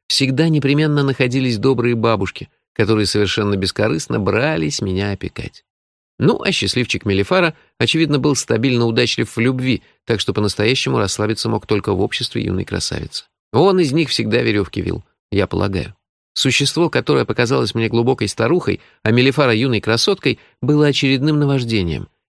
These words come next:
и, как всякое наваждение, вряд ли стесняло себя наличием одной единственной и по-своему неповторимой внешности.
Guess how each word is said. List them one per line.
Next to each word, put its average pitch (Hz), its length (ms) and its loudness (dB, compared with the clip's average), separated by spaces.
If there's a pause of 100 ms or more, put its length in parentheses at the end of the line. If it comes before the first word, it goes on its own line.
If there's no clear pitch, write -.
и, 123 80 0
как 135 180 0
всякое 104 460 0
наваждение, 101 640 0
вряд 165 300 0
ли 139 100 0
стесняло 147 500 -2
себя 113 220 -2
наличием 117 500 0
одной 107 380 0
единственной 110 720 -2 (220)
и 127 120 -2
по-своему 123 580 0
неповторимой 107 720 -2
внешности. 87 640 -6